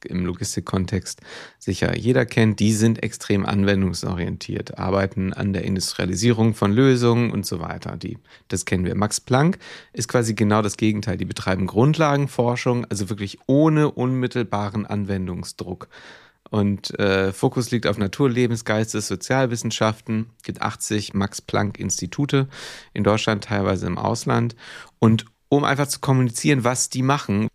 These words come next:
gibt's eben dieses Magazin. Das gab's mal gedruckt, das haben, wurde dann auf digital umgestellt.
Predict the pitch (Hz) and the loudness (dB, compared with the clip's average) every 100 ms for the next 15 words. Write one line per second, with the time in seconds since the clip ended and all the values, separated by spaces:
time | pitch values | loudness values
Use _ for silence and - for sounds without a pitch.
0 | - 104 - 98 95 95 95 92 - - | -8 -8 -4 -2 -2 -2 -4 -4 -4 -4
1 | - - - - 110 - 107 104 104 160 | -4 -4 -4 -2 -2 0 0 2 2 2
2 | 190 - 101 113 98 113 101 101 - - | 0 -4 -4 -4 -2 -2 -2 -4 -6 -6
3 | 101 - 127 - 131 127 120 123 113 117 | -8 -4 -4 -4 -6 -8 -6 -2 -2 -2